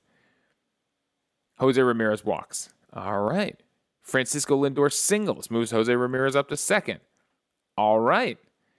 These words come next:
Carlos Santana does line out to right field. All right. Carlos Santana is making hard contact. He still is not having the success that we need from him in the cleanup spot, but he's swinging. They go to the bullpen. They say, "That's enough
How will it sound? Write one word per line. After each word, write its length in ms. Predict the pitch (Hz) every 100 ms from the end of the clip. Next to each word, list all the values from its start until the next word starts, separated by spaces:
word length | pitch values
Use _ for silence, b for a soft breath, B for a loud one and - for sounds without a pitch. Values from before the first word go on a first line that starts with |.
| _ _
Carlos 360 | - 160 214 214
Santana 500 | 208 180 160 160 151
does 360 | 113 135 160
line 260 | 151 143 143
out 160 | 151
to 80 | 170
right 220 | 151 156
field. 400 | - 104 104 98 - _ _ _ _
All 140 | - 165
right. 240 | 120 98
Carlos 280 | - 208 269
Santana 360 | 254 233 208 180
is 100 | 160
making 300 | 151 143 123
hard 260 | 127 120
contact. 600 | - 104 98 95 95 - b b b b
He 140 | 143
still 440 | - - 156 190 180
is 140 | 147
not 300 | 143 143 135
having 400 | - 143 127 131
the 80 | 123
success 640 | - 120 - 120 110 - - b b b b _
that 180 | - 117
we 120 | 127
need 320 | 131 185 214
from 180 | 170 131
him 140 | 127 113
in 80 |
the 60 | 110
cleanup 320 | - 110 107
spot, 340 | - 87 92 - -
but 100 | 156
he's 120 | 226
swinging. 480 | - 269 185 104 104 _ _ _ _ _ _ _ _ _ _ _ _ _ _ _ -
They 120 | 127
go 180 | 139 147
to 60 | 135
the 80 |
bullpen. 420 | 107 104 92 76 104
They 80 |
say, 200 | 113 131
"That's 260 | 127 151 -
enough 440 | 139 127 117 -